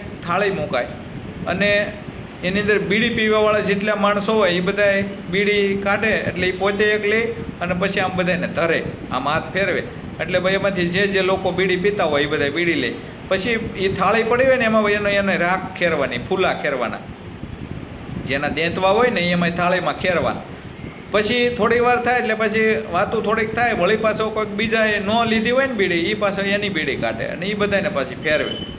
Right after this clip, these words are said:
હવે એ સમય વયો ગયો. હવે તમે મહાનગરોમાં જોવો તો તમારો ફ્લેટ હોય, ફર્નિચર કરેલું મકાન હોય, બંગલો હોય, એની અંદર સોફા હોય, ટીવીઓ ચાલતી હોય, એ સી ચાલતા હોય,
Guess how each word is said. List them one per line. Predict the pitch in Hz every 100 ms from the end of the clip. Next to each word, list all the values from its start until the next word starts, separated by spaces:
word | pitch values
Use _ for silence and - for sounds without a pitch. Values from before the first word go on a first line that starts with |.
| - - -
હવે | 175 226
એ | 226
સમય | 233 226 208
વયો | 185 165
ગયો. | - - - - - - 147
હવે | 196
તમે | 233 233 233
મહાનગરોમાં | 202 202 214 220 214 202 175 147
જોવો | 180 170 117 - - - - -
તો | 214
તમારો | 214 208 220 220 214 214 - - -
ફ્લેટ | 196 220 214
હોય, | 208 214 214 208 - -
ફર્નિચર | 190 208 202 208
કરેલું | 208 208 202 190
મકાન | 190 214 208
હોય, | 208 202
બંગલો | 180 208 208
હોય, | 202 196
એની | 196 - - 190
અંદર | 202 208
સોફા | - 208 208 208
હોય, | 202 196 196
ટીવીઓ | 190 208 208 196
ચાલતી | 196 190 190 185
હોય, | 185
એ | 196
સી | 196
ચાલતા | 175 180 185 175
હોય, | 175